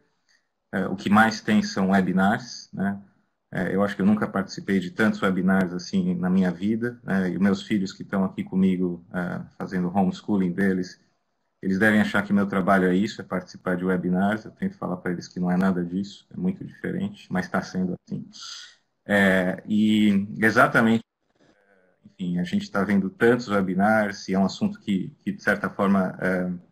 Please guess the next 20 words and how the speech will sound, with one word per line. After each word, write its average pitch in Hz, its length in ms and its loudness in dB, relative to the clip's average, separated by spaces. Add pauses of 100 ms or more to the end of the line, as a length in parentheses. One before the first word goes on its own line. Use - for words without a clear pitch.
(600)
foi 98 120 -2
tratado 95 500 2
por, 90 240 -4
por - 220 -12
várias 98 340 2
pessoas, 92 600 -4
o - 40 -18
próprio 92 320 -6
regulador, 90 640 -2 (540)
é, 90 180 0
em 95 100 0
vários 98 300 2
webinars. 92 800 0
É, 98 120 -2 (300)
a 98 100 0
gente 107 400 0
quis 120 260 -2
fazer 107 260 0
alguma 98 260 2
coisa, 95 580 0